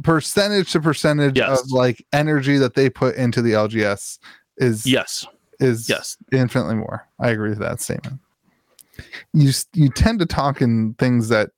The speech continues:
Speaker 1: eh, are a little <laughs> exaggeratory.
Speaker 2: Only a Sith speaks in absolutes, George.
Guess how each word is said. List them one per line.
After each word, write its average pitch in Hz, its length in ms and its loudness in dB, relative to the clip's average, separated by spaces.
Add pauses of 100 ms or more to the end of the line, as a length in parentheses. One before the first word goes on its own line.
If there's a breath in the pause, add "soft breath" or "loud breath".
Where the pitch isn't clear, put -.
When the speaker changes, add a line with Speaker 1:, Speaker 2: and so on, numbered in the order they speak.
Speaker 1:
eh, 117 400 0
are 135 160 2
a 131 80 2
little 135 340 2
<laughs> - 20 -4
exaggeratory. 127 840 -2 (300)
Speaker 2:
Only 214 380 4
a 190 100 2
Sith 147 420 -2
speaks - 400 -4
in 120 80 0
absolutes, 113 600 -2
George. 92 460 -2